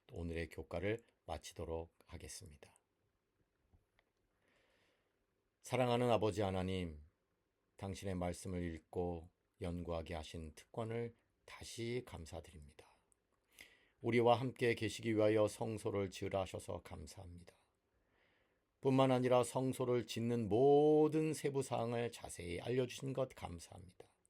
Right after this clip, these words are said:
더욱이 성소를 지을 수 있는 기술과 능력도 주신 것 감사합니다. 무엇보다 안식일을 통하여 하나님이 우리를 거룩하게 하시는 분임을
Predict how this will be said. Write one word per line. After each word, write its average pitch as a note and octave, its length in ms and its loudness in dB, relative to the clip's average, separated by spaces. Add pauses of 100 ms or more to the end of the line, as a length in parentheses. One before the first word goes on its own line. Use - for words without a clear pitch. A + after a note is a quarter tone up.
(720)
더욱이 G#2 480 4 (180)
성소를 G#2+ 640 0
지을 G2+ 240 -2
수 - 140 -8
있는 G2 320 -2
기술과 G2 540 -2
능력도 D3 840 4 (140)
주신 G2+ 380 -8
것 G2+ 240 -4
감사합니다. E2 760 -12 (640)
무엇보다 G#2 640 0 (440)
안식일을 C#3+ 760 0
통하여 G2+ 500 -2 (680)
하나님이 D#3 1000 0 (100)
우리를 A#2+ 520 2
거룩하게 A2+ 960 2
하시는 G#2 480 -4
분임을 F2 420 -6